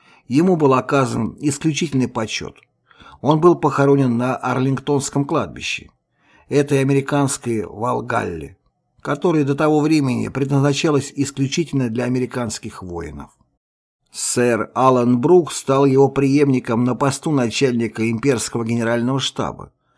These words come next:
Он оставался со мной до конца. С тысяча девятьсот сорок первого года, на протяжении почти четырех лет,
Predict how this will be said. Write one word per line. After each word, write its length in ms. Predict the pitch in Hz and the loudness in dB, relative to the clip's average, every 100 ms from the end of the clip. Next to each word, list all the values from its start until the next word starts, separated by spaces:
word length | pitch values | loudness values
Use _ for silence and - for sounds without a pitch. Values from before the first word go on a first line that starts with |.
| _ - - - | _ -20 -20 -4
Он 180 | 123 170 | 0 0
оставался 640 | - 180 175 175 143 120 | 2 0 2 2 0 -4
со 180 | - 117 | -2 0
мной 260 | 120 120 | 0 -2
до 100 | 90 | -4
конца. 580 | 104 95 87 - 65 - _ _ _ _ _ _ _ - _ | -8 -8 -8 -10 -12 -16 _ _ _ _ _ _ _ -20 _
С 200 | - - | -10 -4
тысяча 420 | - 190 175 143 | 0 0 0 -2
девятьсот 480 | 127 135 127 143 135 | 0 -2 0 2 2
сорок 240 | - 123 - | 0 -4 0
первого 300 | 135 120 123 | 0 2 0
года, 400 | 143 143 98 92 | 0 0 -2 -2
на 160 | 127 | -2
протяжении 560 | 135 139 151 127 131 123 | -2 0 0 2 2 0
почти 500 | 110 131 - - 107 | 0 -2 -2 -4 -4
четырех 460 | - 107 110 101 | -4 -4 -4 -4
лет, 320 | 113 117 110 | -2 -4 -4